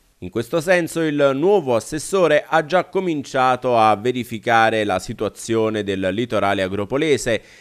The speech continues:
effettuando controlli e incontrando le autorità territoriali. L'attenzione di Benevento in questo momento è rivolta in particolare al Lido Azzurro.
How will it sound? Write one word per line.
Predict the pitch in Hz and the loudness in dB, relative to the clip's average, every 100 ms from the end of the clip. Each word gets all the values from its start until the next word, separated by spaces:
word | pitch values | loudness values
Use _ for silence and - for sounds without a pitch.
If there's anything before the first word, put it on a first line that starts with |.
| _ | _
effettuando | 95 - 104 - 107 110 104 98 95 90 | -12 -6 -8 -2 0 0 -2 -2 -2 -4
controlli | 101 104 165 175 147 120 - | -8 -6 2 4 4 0 -2
e | 151 | -2
incontrando | 165 165 185 - 113 113 123 | -2 -6 -8 -4 -4 -2 -2
le | 117 101 95 | 0 0 0
autorità | 101 143 127 104 101 | -2 -4 -4 -2 -4
territoriali. | - 101 92 87 73 57 57 80 87 _ _ _ | -4 -8 -6 -8 -8 -8 -8 -8 -12 _ _ _
L'attenzione | 107 113 120 120 127 | -4 -2 -2 -4 -6
di | 101 | -6
Benevento | 87 101 143 156 139 - | -6 -4 0 2 0 -2
in | 135 | -4
questo | 139 143 - | -2 -4 -2
momento | 170 175 170 170 | -2 0 -2 -4
è | |
rivolta | 160 170 151 143 | -2 0 0 0
in | 127 | -4
particolare | 120 151 - 120 113 117 113 | 0 -2 -4 -4 2 2 2
al | 107 | 0
Lido | 104 101 | 0 -4
Azzurro. | 98 92 95 92 92 - | -6 -6 -6 -4 -6 -8